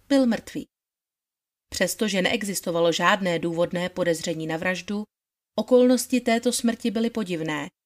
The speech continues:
a tak se tělo následně ocitlo na pitevním stole hned dvakrát. Závěr první pitvy zněl,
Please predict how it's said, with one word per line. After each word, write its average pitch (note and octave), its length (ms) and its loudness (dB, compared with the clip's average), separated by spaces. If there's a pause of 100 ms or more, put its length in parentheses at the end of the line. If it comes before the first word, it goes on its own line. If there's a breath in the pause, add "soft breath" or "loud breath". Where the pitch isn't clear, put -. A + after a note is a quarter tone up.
(240)
a F#3+ 120 0
tak - 240 -2
se A#3+ 120 0
tělo A3+ 280 0
následně G#3 580 -2
ocitlo G#3 460 -6
na G3+ 120 -2
pitevním G#3 520 -4
stole G#3 360 -2
hned G3 240 -2
dvakrát. F3+ 520 -8 (1120)
Závěr F#3+ 540 2
první F3+ 340 -2
pitvy E3 260 -4
zněl, E3+ 460 -4